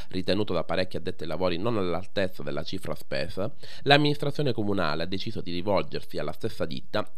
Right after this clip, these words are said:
senza ritenere opportuno svolgere una ricerca di mercato. Il comune, aggiunge Morando, ha dato seguito ad una richiesta da parte della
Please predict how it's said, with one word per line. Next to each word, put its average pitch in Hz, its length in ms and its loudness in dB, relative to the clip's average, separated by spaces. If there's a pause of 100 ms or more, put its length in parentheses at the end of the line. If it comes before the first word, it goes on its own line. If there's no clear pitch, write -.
senza 110 260 0
ritenere 98 360 0
opportuno 95 440 0
svolgere 135 420 0
una 135 200 0
ricerca 113 360 0
di 90 100 -2
mercato. - 600 -2 (560)
Il 107 340 4
comune, 180 380 4
aggiunge 92 340 2
Morando, 170 540 2
ha 101 140 0
dato 104 220 0
seguito 101 360 0
ad 87 80 0
una 92 140 0
richiesta 110 400 -2
da 85 120 0
parte 113 280 -2
della 85 260 -2